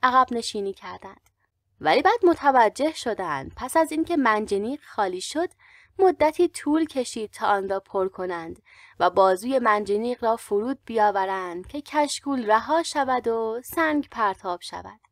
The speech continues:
آنها می توانند از آن فرصت استفاده کنند و خود را به منجنیق برسانند،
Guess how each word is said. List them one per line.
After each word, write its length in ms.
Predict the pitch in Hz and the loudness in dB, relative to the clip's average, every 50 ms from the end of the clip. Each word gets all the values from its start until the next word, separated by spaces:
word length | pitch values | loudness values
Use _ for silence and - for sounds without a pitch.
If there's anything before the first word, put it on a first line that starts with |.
| _ _ _ _ _ _ _ _ _ _ _ _ _ _ _ _ | _ _ _ _ _ _ _ _ _ _ _ _ _ _ _ _
آنها 220 | 160 160 175 180 | -8 -4 -4 -4
می 160 | 185 202 226 226 | -4 -4 -6 -8
توانند 500 | - 233 226 208 202 202 196 202 214 214 | -2 -2 0 2 2 2 4 2 0 2
از 180 | - 190 180 185 | 0 0 0 0
آن 140 | 196 233 262 | -2 -4 -4
فرصت 500 | - - 247 220 226 - - 294 302 - | -2 -2 -2 -2 -2 0 -2 -2 -2 -2
استفاده 640 | - 240 - - - 226 214 - 202 190 175 202 226 | -6 -8 -8 -6 -8 -8 -4 -2 -4 -4 -2 -6 -8
کنند 460 | - 180 165 160 151 147 - - - _ - - - - - - _ | -6 -8 -8 -8 -10 -10 -14 -16 -18 _ -20 -20 -20 -20 -20 -6 _
و 80 | - 180 | 0 0
خود 280 | - - 320 330 - | 4 4 4 4 6
را 100 | 349 339 | 6 4
به 140 | 311 285 269 | 6 4 2
منجنیق 640 | 247 240 226 226 226 233 226 220 214 240 262 269 - _ - | 4 6 4 4 4 2 0 0 0 0 -2 -4 -4 _ -4
برسانند، 800 | 240 262 254 233 226 - - 190 175 175 170 160 160 156 160 | -2 0 0 0 -2 -4 -6 -6 -4 -4 -6 -8 -10 -12 -16